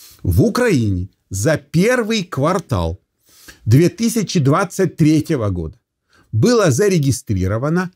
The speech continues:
сто девяносто случаев вспышек бешенства среди животных. Сто девяносто вспышек. Это, еще раз говорю, первый квартал двадцать третьего.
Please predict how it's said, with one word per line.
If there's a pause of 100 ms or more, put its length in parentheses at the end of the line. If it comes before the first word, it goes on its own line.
(140)
сто
девяносто
случаев (260)
вспышек
бешенства
среди
животных. (480)
Сто
девяносто
вспышек.
Это,
еще
раз
говорю, (300)
первый
квартал
двадцать
третьего.